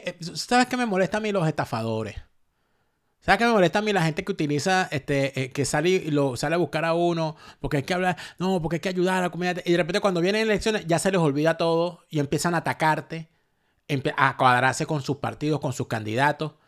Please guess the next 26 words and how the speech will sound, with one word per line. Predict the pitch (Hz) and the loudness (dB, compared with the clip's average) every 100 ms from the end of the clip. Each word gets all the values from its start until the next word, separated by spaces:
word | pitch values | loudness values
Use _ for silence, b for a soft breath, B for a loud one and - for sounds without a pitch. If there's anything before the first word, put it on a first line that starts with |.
| b b - | b b -2
y | |
a | 135 | 0
señalarte. | 143 120 110 107 104 - | 0 -4 -4 -4 -6 -6
Ya | 139 156 | -2 0
viene | 180 190 | 0 0
otra | 190 190 | 0 2
jornada | 156 127 139 | 2 2 0
de | 160 | 0
señalamiento | 151 123 113 110 147 | -2 -6 -6 -8 -8
contra | 143 120 110 | -8 -8 -6
todo | 117 | -4
aquel | 123 135 135 | -2 -2 -2
que | 135 135 147 | -2 -4 -4
les | 135 113 | -4 -2
diga | 110 131 156 156 | 0 0 0 -4
que | 131 113 | -4 -4
esas | 104 | -4
elecciones | 143 131 117 123 | -4 -4 -6 -6
son | 135 | -6
falsas | 123 135 135 | -6 -4 -4
y | |
que | 131 | -6
esa | 117 | -4
oposición | 131 120 107 104 | -6 -8 -8 -10
es | 104 | -10
falsaria. | 104 - 98 - | -12 -12 -14 -16